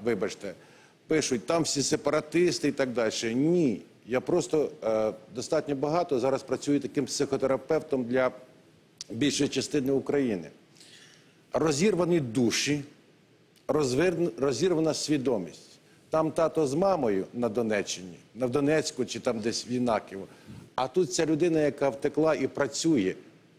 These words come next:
сьогодні в Україні працює. І, е, оцінювати мірками моєї рідної Житомирської чи Тернопільської області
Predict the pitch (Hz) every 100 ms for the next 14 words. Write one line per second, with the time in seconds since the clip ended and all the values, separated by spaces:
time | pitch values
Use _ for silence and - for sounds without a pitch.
0 | - - - 127 151 123 110 80 - -
1 | 107 147 - 143 143 156 175 117 104 -
2 | 104 - 107 87 85 - - - - -
3 | - - 156 160 151 - 135 135 - 160
4 | - - 208 190 170 170 160 180 147 -
5 | 123 120 113 - - _ _ - 135 -
6 | 196 190 160 156 147 123 131 165 160 131
7 | - 131 - - 139 151 143 127 - 135
8 | 123 110 - 123 120